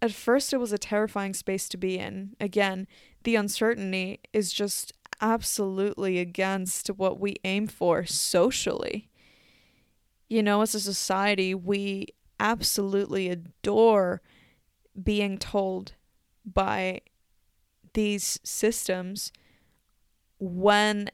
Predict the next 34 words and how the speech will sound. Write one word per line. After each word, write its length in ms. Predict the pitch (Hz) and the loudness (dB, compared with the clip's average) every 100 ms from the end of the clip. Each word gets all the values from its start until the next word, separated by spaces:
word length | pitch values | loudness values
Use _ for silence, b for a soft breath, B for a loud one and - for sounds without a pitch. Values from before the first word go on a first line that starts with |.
| 208 | -6
and 180 | 196 | -4
how 460 | 185 175 196 208 214 | -4 -4 -2 0 2
we 220 | 226 220 | 2 0
do 360 | 175 175 202 269 | -4 -2 -2 -2
things, 680 | - 87 - 110 226 120 - _ _ _ _ _ - | -6 -10 -10 -12 -10 -10 -12 _ _ _ _ _ 4
which, 220 | 247 269 | 6 6
again, 340 | 233 262 233 - | 4 4 2 2
I 80 | 233 | 2
don't 160 | 262 | 4
think 180 | 254 254 | 0 -2
it, 120 | 247 - _ - | -4 -6 _ -4
I 100 | 214 | 2
don't 160 | 254 262 | 2 0
think 200 | 247 240 | -2 0
that 200 | 220 - | 0 0
it, 180 | 208 | -2
there's, 360 | 220 220 - - - - | 2 2 0 -10 -6 2
I 120 | 247 | 4
don't 120 | 269 | 4
think 140 | 262 | 2
it's 160 | 240 - | 2 -2
wrong. 420 | 190 202 190 190 | 0 0 0 0
I 80 | 220 | 0
don't 100 | 226 | 2
think 140 | 247 | 2
it's 160 | 240 - | 0 -2
inherently 500 | 214 180 202 202 196 | 0 0 0 -2 -4
wrong. 500 | 180 190 185 208 202 - b b b b b - | 0 0 0 -4 -8 -12 b b b b b 4
I 180 | 226 | 4
think 180 | 277 302 | 4 2
it 100 | 269 | 2
becomes 360 | 214 - 214 202 | 2 2 0 0
a 40 | |
problem 640 | 196 - 196 190 190 185 | -2 -4 -2 -2 -2 -4